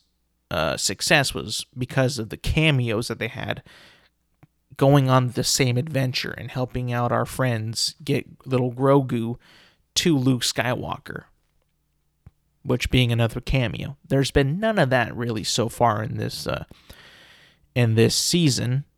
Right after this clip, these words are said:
n-, and it just feels like it's all just a big season of one-offs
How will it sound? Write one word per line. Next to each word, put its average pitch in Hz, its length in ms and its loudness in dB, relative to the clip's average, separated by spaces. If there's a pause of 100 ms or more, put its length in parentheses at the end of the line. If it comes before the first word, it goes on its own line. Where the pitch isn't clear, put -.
(600)
n-, 127 220 -6
and 127 180 0
it 127 160 -2
just 135 240 2
feels 143 300 4
like 135 180 0
it's 127 220 0
all 139 200 4
just 135 320 0
a 123 120 4
big 143 580 2 (260)
season 147 600 2
of 117 240 -2
one-offs 127 840 -4